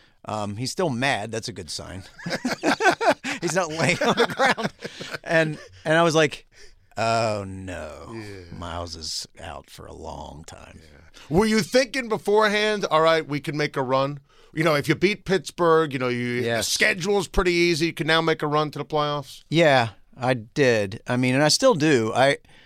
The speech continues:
Speaker 1: I think, you know, losing any one player besides the quarterback on a football team can be damaging, but not,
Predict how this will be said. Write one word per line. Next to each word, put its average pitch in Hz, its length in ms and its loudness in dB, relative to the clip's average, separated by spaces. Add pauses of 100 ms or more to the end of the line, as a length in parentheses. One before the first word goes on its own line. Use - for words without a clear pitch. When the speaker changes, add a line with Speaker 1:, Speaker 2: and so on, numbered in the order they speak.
(280)
Speaker 1:
I - 120 0
think, 180 300 -2
you 185 80 0
know, 127 380 2
losing 190 420 4
any 165 160 4
one 127 340 4
player 120 460 2
besides 110 520 0
the 101 80 -14
quarterback 101 540 -6
on 101 120 -6
a 101 40 -10
football 101 380 -6
team 95 440 -8
can 127 260 -4
be 101 100 -4
damaging, 107 640 -2
but 92 180 -6
not, 104 520 -6